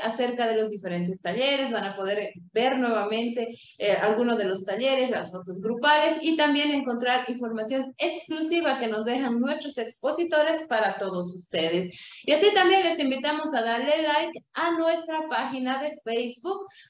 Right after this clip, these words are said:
donde ustedes van a poder encontrar mucha información, las transmisiones en vivo, las recomendaciones de nuestros expositores. También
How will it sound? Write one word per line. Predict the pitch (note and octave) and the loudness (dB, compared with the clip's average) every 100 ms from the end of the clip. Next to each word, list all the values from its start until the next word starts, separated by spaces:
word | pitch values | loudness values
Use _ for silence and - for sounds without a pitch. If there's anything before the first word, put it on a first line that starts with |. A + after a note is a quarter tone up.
| - | 2
donde | D#4+ E4+ | 6 6
ustedes | D#4+ D#4 D4 B3+ | 4 2 0 2
van | C4+ | 0
a | C4+ | 2
poder | B3 A#3+ | 0 0
encontrar | B3 A#3+ A3 A#3 A#3 | 0 -2 -4 -2 0
mucha | A#3 A#3 A3 | 0 -2 -4
información, | G3+ G3 F#3 F#3 D#4+ D#4+ C4 | -6 -4 -4 -2 0 0 0
las | A3 | -2
transmisiones | F#3+ G3 G3 F3+ F3 F3+ F#3 | -2 -6 -4 -6 -2 -2 -2
en | F#3 F3+ | -2 2
vivo, | C4+ C#4+ C4+ B3 | 4 4 4 4
las | A3 G3+ | 2 2
recomendaciones | G3 F3+ F#3+ F3+ F3+ F3 F3+ C#4+ C4 A#3 | -2 -4 -4 -4 -2 -2 -2 -2 -2 -2
de | G3 | -4
nuestros | A3 C#4+ D#4 C#4+ A#3+ | -2 -2 -2 -4 -8
expositores. | F3+ F3+ - A3+ D4+ - D4+ D4+ E4 E4 - - - - | -10 -10 -4 -2 -2 0 4 6 6 2 -6 -16 -16 0
También | A#3 A#3 B3 B3+ - | 2 6 4 4 0